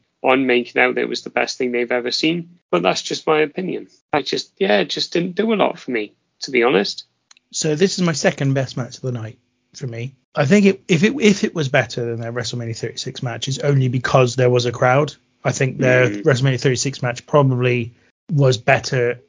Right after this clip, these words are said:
Speaker 2: from a pure kind of just what they did perspective, but this had the crowd, so, you know, it kind of just gets a, gets, gets the extra nod for me.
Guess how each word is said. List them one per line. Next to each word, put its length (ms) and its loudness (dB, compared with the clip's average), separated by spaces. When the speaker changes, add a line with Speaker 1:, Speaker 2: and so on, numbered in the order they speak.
Speaker 2:
from 220 -16
a 60 -14
pure 680 -2
kind 200 -4
of 160 -8
just 400 -6
what 280 0
they 160 2
did 380 2
perspective, 520 0
but 120 0
this 140 -2
had 120 2
the 80 -14
crowd, 340 4
so, 360 -4
you 80 -4
know, 100 -6
it 100 -10
kind 160 -10
of 80 -6
just 200 -8
gets 220 0
a, 180 0
gets, 380 -14
gets 240 2
the 80 0
extra 240 0
nod 200 4
for 100 -4
me. 240 4